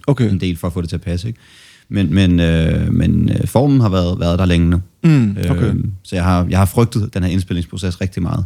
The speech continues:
Speaker 1: Ja.
Speaker 2: Fordi jeg har ikke øvet vokal, og når jeg har indspillet, øh, vokalen, de tekster, har jeg jo aldrig prøvet at synge før. Så det er jo
Speaker 1: Nej.
Speaker 2: det der med nogle mærkelige, kringlede ord, som ikke rigtig giver mening.
Speaker 1: Ja, ja.
Speaker 2: Øh, som jeg har været nødt til at ændre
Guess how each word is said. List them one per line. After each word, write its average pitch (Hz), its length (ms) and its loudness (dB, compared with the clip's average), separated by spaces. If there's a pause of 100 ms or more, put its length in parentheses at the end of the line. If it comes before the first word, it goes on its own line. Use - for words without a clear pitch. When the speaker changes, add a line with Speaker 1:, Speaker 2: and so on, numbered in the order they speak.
Speaker 1:
Ja. 110 120 2 (260)
Speaker 2:
Fordi 90 200 -6
jeg 82 100 0
har 85 80 0
ikke 82 300 -4
øvet 90 320 -2
vokal, 85 400 -2
og 78 320 0 (640)
når 95 100 -6
jeg 92 100 -2
har 101 80 0
indspillet, 98 440 2 (300)
øh, 87 340 -2
vokalen, 95 400 0
de 98 100 -4
tekster, 95 360 -2
har 95 80 0
jeg 87 80 0
jo 85 80 -2
aldrig 90 160 0
prøvet 98 140 -2
at - 20 -2
synge 95 260 0
før. 90 240 -2
Så - 160 -12
det 92 60 -2
er 90 40 2
jo 87 60 2
Speaker 1:
Nej. 87 140 4
Speaker 2:
det 90 80 -2
der 90 60 2
med 85 380 0
nogle 85 240 -2
mærkelige, 85 420 0
kringlede 95 340 4
ord, 90 180 0
som 90 140 0
ikke 85 140 0
rigtig 87 180 -2
giver 90 100 0
mening. 87 300 2 (100)
Speaker 1:
Ja, 139 100 2 (220)
ja. 85 480 -2
Speaker 2:
Øh, 85 80 -6
som 82 160 -8
jeg 87 80 0
har 85 100 0
været 87 140 2
nødt 87 120 2
til 90 80 -4
at - 60 -6
ændre 85 260 0